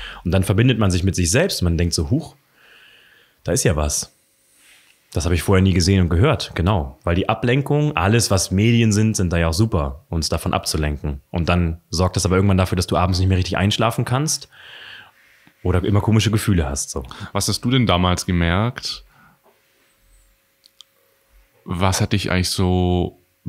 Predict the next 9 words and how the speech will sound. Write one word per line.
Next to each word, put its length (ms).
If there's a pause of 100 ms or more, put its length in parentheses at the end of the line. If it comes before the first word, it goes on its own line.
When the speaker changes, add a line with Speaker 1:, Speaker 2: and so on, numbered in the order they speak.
(440)
Speaker 2:
belastet 420
in 80
deinem 240
Leben? 260
Also 220
warum 260
warst 320
du 40
nicht 480